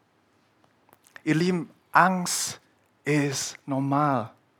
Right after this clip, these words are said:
Angst ist menschlich. Und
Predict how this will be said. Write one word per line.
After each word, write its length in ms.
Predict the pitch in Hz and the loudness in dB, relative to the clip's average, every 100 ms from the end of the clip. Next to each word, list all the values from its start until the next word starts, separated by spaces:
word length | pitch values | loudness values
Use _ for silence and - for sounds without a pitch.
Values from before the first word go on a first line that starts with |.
| _ _ _ _ _ | _ _ _ _ _
Angst 600 | 151 170 165 135 - - - - - | 6 8 6 -2 -6 -10 -16 -16 -8
ist 240 | 147 - | -6 -6
menschlich. 800 | 143 156 185 - 180 135 - - _ _ _ _ _ _ _ _ _ _ | -4 -2 -2 -4 -6 -8 -12 -18 _ _ _ _ _ _ _ _ _ _
Und 260 | 165 170 | 2 2